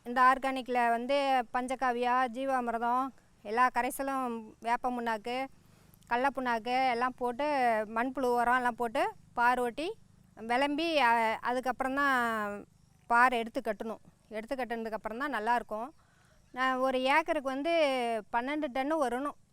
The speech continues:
அ, ச-, நார்மலா பன்னெண்டு டன்னு வரும். நார்மலா பன்னெண்டு டன்னு வரும்போது, இந்த வருஷம் வந்து நல்ல ஈ-, ஈல்டு ஒரு நாலு, அஞ்சு டன்னு தான் வந்தது எனக்கு. நல்லா சொத்தையாயிருச்சு. எ, சொத்தையானதுனால, அதெல்லாமே விதைக்கு யூஸ் பண்ணிக்கிட்டோம்.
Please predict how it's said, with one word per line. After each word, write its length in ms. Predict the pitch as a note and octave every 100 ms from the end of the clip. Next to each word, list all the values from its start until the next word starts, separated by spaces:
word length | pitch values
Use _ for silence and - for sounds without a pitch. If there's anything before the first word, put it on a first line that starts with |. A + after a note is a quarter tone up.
| _
அ, 140 | G#3 G3+
ச-, 140 | A3+ G#3+
நார்மலா 500 | G#3 B3+ C#4 C#4+ E4+ -
பன்னெண்டு 240 | B3+ C4+ C4+ B3+
டன்னு 200 | C4+ D4
வரும். 280 | A#3 A3+ - - _ _ - _ _ G3+
நார்மலா 360 | A#3 B3 C4 C#4+
பன்னெண்டு 280 | B3 B3+ A#3
டன்னு 300 | B3+ C4+ C4+
வரும்போது, 360 | A#3+ A#3+ C#4
இந்த 160 | D#4 B3+
வருஷம் 240 | B3+ D#4+
வந்து 240 | C4+ B3 D4
நல்ல 400 | A#3+ A3+ C#4 C4
ஈ-, 180 | B3 A#3 - _ _ _
ஈல்டு 340 | B3 D4 D4+ C#4 B3 A#3 A3 G#3+ G3+ G3+
ஒரு 440 | A3 G#3 G#3 G3+
நாலு, 360 | G3 G#3 A#3 A#3
அஞ்சு 260 | G#3+ A#3+ B3+
டன்னு 240 | C4 B3+
தான் 140 | C#4
வந்தது 280 | C4 A3 G#3+
எனக்கு. 320 | G#3 G3+ G3+ - _ _ _ _ _
நல்லா 180 | A3+ C4 -
சொத்தையாயிருச்சு. 760 | A#3 C#4 C4+ A#3+ G#3+ F#3+ G#3 - _ _ _ _ _ _
எ, 400 | G#3+ G#3+ G#3+ G#3+ B3
சொத்தையானதுனால, 680 | B3 D#4+ D4+ C4+ B3+ B3+ D#4 D4+ C4 A#3 A3+ A3 -
அதெல்லாமே 480 | - A#3+ B3+ C4 D4
விதைக்கு 440 | A#3 A3+ B3+ D4 C4 A3+ A3 A#3
யூஸ் 240 | B3+ B3
பண்ணிக்கிட்டோம். 360 | A3+ G#3 G#3